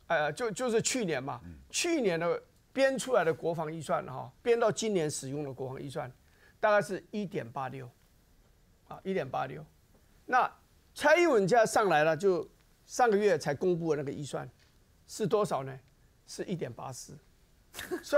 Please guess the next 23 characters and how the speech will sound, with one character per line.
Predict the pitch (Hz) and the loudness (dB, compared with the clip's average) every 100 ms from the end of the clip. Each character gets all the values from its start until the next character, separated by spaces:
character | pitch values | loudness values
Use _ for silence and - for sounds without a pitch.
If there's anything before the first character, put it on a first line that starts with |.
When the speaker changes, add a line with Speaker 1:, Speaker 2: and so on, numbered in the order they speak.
| 302 | 6
Speaker 1:
以 | 294 | 6
比 | 190 - | 0 -2
马 | 214 190 | 0 2
英 | 349 | 2
九 | 262 | 2
的 | 208 | 0
时 | 190 | 0
候 | |
还 | 160 | -2
更 | 156 180 | -4 -8
少， | 139 - - _ - _ _ _ | -10 -14 -16 _ -20 _ _ _
因 | 277 | 0
为 | 311 | 2
我 | 196 165 | 2 2
们 | 156 | 2
的 | 170 | 0
G | - | -2
D | 185 190 | -4 -6
P | 170 | -6
增 | 151 - | -10 -12
加 | 156 165 | -8 -8
了 | 175 | -10
嘛， | - | -16